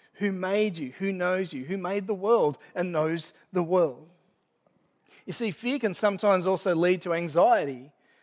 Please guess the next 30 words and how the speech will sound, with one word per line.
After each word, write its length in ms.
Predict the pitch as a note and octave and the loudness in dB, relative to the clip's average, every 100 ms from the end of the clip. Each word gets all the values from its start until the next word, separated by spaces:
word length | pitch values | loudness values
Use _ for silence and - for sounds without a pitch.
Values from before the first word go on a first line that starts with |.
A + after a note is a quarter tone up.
| _ _ _ _ _ _ _ - | _ _ _ _ _ _ _ -4
the, 260 | G3 G3 - G3 | -2 -2 -6 -6
the 160 | F#3+ F#3 | -4 -2
anxiousness, 1160 | G3+ B3 - - G#3+ - G3 D3+ C3 - - - - | -2 -2 -4 -4 -6 -6 -6 -6 -6 -10 -12 -14 -10
that 160 | F#3 F3 | 0 0
emotion, 640 | E3+ E3 G3+ G#3 - D#3+ | 0 0 0 0 -6 -8
that 160 | D3 D3+ | -8 -8
shortness 500 | - G3 G#3 G3+ - | -4 0 0 -2 -8
of 160 | D#3 C3 | -10 -4
breath 400 | G3 G#3 E3+ F3 | 0 0 -2 -4
of 120 | D#3+ | 2
what's 240 | G3 G3 | 4 4
happening 580 | - - A#3 A3+ G3 E3 - - | 0 0 0 0 -2 -4 -10 2
in 160 | G#3+ | 4
and 100 | F#3+ | 6
around 420 | F3 F3 G#3+ G#3 | 4 4 2 2
us. 460 | F3 C#3 - - - _ _ _ _ _ _ _ _ _ G3 | -2 -8 -14 -16 -18 _ _ _ _ _ _ _ _ _ 2
And 80 | |
when 100 | G3+ | 4
we're 120 | G3+ F3+ | 4 6
by 320 | G#3 A3+ A3+ | 8 8 6
ourselves, 460 | - B3 A#3 G3 | 4 8 8 8
that 160 | G3+ G3 | 6 4
can 120 | A3 | 2
happen. 320 | G3 C4+ G#3+ | 0 -2 -2
We 100 | E3 | -4
can 120 | F3 F3+ | -2 -6
be 100 | F3+ | -8
fearful 460 | - G#3+ A3 A3+ | -2 -2 2 2
and 100 | A3+ F#3 | 2 -2
we, 180 | G#3+ | -4